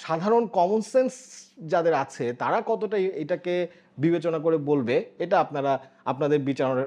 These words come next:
প্রশ্ন। এবং আরেকটা খুব ইন্টারেস্টিং পয়েন্ট যেটা আছে, যেখানে, আহ, বলা হলো যে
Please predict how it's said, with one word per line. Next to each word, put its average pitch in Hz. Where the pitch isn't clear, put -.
প্রশ্ন। 139
এবং 214
আরেকটা 170
খুব 196
ইন্টারেস্টিং 185
পয়েন্ট 147
যেটা 131
আছে, -
যেখানে, 190
আহ, 139
বলা 147
হলো 202
যে 240